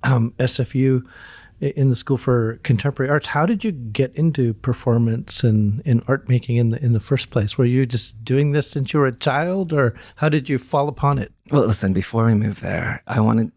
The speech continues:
Speaker 2: to hear more about your experience of, of the curtain speech.
Speaker 1: Uh, it was, um, I, I think for me, the, the concept drew me in, first of all. So before I even walked in the door, the fact that you were playing with that material, I think, is really timely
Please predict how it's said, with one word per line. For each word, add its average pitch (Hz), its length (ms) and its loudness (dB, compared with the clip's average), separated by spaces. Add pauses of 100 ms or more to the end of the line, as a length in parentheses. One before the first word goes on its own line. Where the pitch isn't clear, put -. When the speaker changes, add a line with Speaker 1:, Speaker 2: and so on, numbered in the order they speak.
Speaker 2:
to 110 80 -10
hear 107 180 0
more 107 200 4
about - 380 -4 (120)
your 110 180 2
experience - 540 -4
of, - 360 -4 (600)
of 107 120 2
the 104 80 0
curtain - 240 -2
speech. - 420 -6 (420)
Speaker 1:
Uh, 151 280 0
it 143 160 -4
was, 160 320 0
um, 123 440 0 (200)
I, 135 160 -2
I 131 120 -4
think 160 200 0
for - 140 -4
me, 135 280 4
the, 113 400 -4
the 113 160 -8
concept - 800 -4 (160)
drew 123 200 0
me 131 180 0
in, 143 160 0
first - 260 -6
of 135 80 -8
all. 156 80 -2
So 131 160 -2
before 120 360 0
I 120 40 2
even 113 240 -2
walked 110 320 -8
in 107 320 -6
the 113 140 -8
door, 107 520 -4
the 110 120 -12
fact 117 280 -10
that 104 120 -10
you 117 80 -10
were 107 60 -12
playing 113 440 -4
with 110 200 -12
that 104 300 -14 (560)
material, 113 1000 0
I 117 80 -10
think, 120 200 -6
is 107 180 -6
really 104 260 -6
timely 127 500 -6